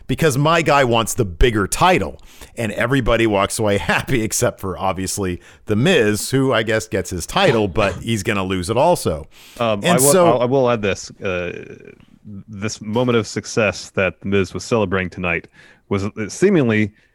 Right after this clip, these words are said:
Speaker 2: uh, dropped in his lap.
Speaker 1: Yes.
Speaker 2: Um, he's been going on and on for weeks about what a, a great strategist he is, a master strategist. Edge said rightly, uh, essentially, "You're a buffoon."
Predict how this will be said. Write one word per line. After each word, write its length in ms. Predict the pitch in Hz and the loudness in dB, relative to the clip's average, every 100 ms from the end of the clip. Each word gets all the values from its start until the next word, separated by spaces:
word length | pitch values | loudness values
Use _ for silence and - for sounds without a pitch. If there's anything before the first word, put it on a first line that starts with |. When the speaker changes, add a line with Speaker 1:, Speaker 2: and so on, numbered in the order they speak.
| _ | _
Speaker 2:
uh, 300 | - 98 87 | -4 -2 -2
dropped 340 | 85 101 123 120 | -4 -2 -2 -2
in 80 | 98 | -2
his 240 | 107 92 | -2 -2
lap. 400 | 82 85 80 - - _ _ _ | -6 -6 -8 -16 -20 _ _ _
Speaker 1:
Yes. 540 | 120 143 98 92 90 - | -2 0 2 0 -4 -10
Speaker 2:
Um, 40 | |
he's 180 | - 139 | -2 0
been 160 | 131 123 | 0 0
going 180 | 117 110 | 2 2
on 180 | 110 | 0
and 100 | 104 | 0
on 160 | 104 101 | 0 -2
for 140 | - | -4
weeks 180 | 90 90 | -8 -8
about 220 | - 90 | -6 -6
what 140 | 90 90 | -4 -6
a, 220 | 85 95 | -6 -6
a 60 | 90 | -6
great 280 | 92 101 | -2 -2
strategist 680 | - - 104 92 82 85 - | -4 -4 -2 0 -2 -4 -6
he 120 | 90 | -6
is, 160 | 85 85 | -6 -4
a 60 | 87 | -4
master 400 | 98 95 - - | -2 -2 -6 -14
strategist. 560 | - 90 82 87 - - | -6 -4 -4 -6 -10 -4
Edge 380 | 117 92 - _ _ _ | -4 -4 -12 _ _ _
said 240 | - 113 95 | -4 -2 0
rightly, 460 | 104 98 87 82 _ _ _ - | 0 -2 -6 -8 _ _ _ -6
uh, 80 | |
essentially, 500 | 90 127 117 - 90 87 | -6 -2 -4 -2 -6 -4
"You're 160 | 95 | -4
a 40 | 92 | -4
buffoon." 420 | - - 90 80 | -6 -10 -10 -10